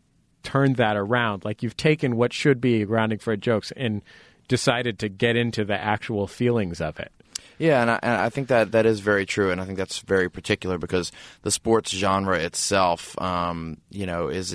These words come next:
Speaker 2: is an interesting thing because, you know,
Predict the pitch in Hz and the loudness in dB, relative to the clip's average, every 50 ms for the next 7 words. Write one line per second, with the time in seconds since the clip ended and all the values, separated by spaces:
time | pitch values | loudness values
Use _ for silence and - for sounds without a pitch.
0 | - - 117 117 107 107 107 - - 123 120 117 117 - - 95 95 92 87 - | -4 -2 0 0 2 0 -2 -2 -4 -4 -4 -4 -6 -8 -8 -8 -8 -10 -10 -10
1 | - 92 85 85 85 85 80 87 - - 95 90 87 82 - - - - - - | -10 -8 -8 -8 -8 -10 -10 -12 -8 -6 -4 -4 -4 -6 -8 -10 -12 -16 -20 -20
2 | - - - - - - - - - _ _ _ _ - 110 101 98 95 95 95 | -20 -20 -20 -20 -20 -20 -20 -20 -20 _ _ _ _ -2 0 2 2 2 2 2
3 | 92 87 | 0 -2